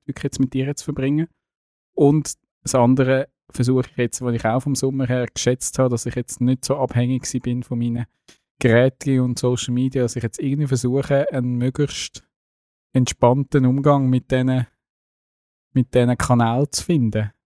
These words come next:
Das ist so ein Lernprozess, wo ich gerade jetzt, wo ich wieder angefangen habe zu arbeiten, versuche jetzt irgendwie das gerade zu nutzen, den Drive.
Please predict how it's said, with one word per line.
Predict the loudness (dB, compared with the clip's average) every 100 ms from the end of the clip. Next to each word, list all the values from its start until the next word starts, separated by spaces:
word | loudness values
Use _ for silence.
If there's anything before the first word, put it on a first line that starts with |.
| -6
Das | -4 -2
ist | -2
so | -2
ein | -2
Lernprozess, | -2 -2 -4 -2 -2 -2 -4
wo |
ich | -6 -6 -6
gerade | -4 -2
jetzt, | -4 -4 -2
wo |
ich | 0
wieder | 0 0
angefangen | 0 0 -2 -2
habe | -2
zu | -4
arbeiten, | -6 -6 -2
versuche | 0 0 -2
jetzt | -4 -4
irgendwie | -4 -2
das | -2 -4
gerade | -4 -6
zu | -6 -4
nutzen, | -4 -4 -8
den | -6 -4
Drive. | -4 -4 -4 -8